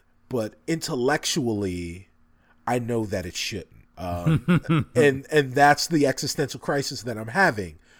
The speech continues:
Speaker 1: because my brain is saying, my intellect is saying, "Hey, idiot, stop fucking playing this game. You're doing the same things over and over again for this stuff that really doesn't matter."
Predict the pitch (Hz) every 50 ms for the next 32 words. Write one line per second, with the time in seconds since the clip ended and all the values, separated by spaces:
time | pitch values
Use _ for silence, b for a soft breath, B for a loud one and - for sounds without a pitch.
0 | b b b - 147 - - - 160 143 135 131 123 - - 127 123 120 110 -
1 | 117 123 151 175 190 196 196 170 135 120 - - - 127 110 104 101 98 95 92
2 | 92 92 95 - _ b b b b b b 120 117 - - 196 220 - 190 151
3 | 127 113 - - 131 - - - 139 117 110 107 104 101 101 101 98 104 107 _
4 | _ _ - - _ _ _ _ - - 165 135 135 - 156 170 165 156 117 90
5 | 76 - - _ _ _ _ _ - - - 175 143 156 - - - 208 185 -
6 | 185 156 135 - - 190 175 180 180 180 175 135 123 110 - - - 120 101 92
7 | 87 87 87 85 87 b b b b b b 131 127 107 - 147 151 156 156 151
8 | 139 139 131 - - - - 180 160 160 175 190 190 165 - - 180 165 151 147
9 | 135 127 110 - - - - 143 156 160 156 170 170 160 156 143 127 143 156 151
10 | 147 160 143 135 127 113 120 113 110 107 104 104 - b b b b b - 165
11 | 139 123 131 120 - - - - - 185 190 185 147 - - 127 139 127 101 101
12 | 131 135 139 147 156 156 165 160 120 139 135 131 131 120 139 135 127 131 160 170
13 | 180 175 151 104 85 - - -